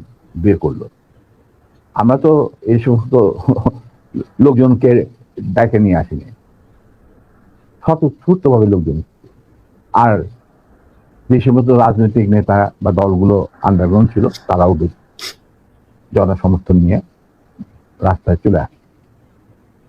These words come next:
এইভাবেই জনস্বীকৃতি পেয়েছিল পনেরোই আগস্টে বত্রিশ সামরিক অভ্যুত্থান। এবং পরবর্তীতে খালেদ মোশাররফের প্রতিক্রিয়াশীল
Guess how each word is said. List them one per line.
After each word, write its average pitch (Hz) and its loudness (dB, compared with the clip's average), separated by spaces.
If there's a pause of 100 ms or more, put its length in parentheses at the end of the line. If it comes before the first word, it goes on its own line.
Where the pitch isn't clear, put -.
(720)
এইভাবেই 147 4 (300)
জনস্বীকৃতি 117 2
পেয়েছিল 110 2 (680)
পনেরোই 95 2
আগস্টে 92 -2 (640)
বত্রিশ 87 0 (260)
সামরিক 80 -2
অভ্যুত্থান। - -10 (1500)
এবং 95 2 (960)
পরবর্তীতে 98 0 (240)
খালেদ 107 2
মোশাররফের 107 2
প্রতিক্রিয়াশীল 110 0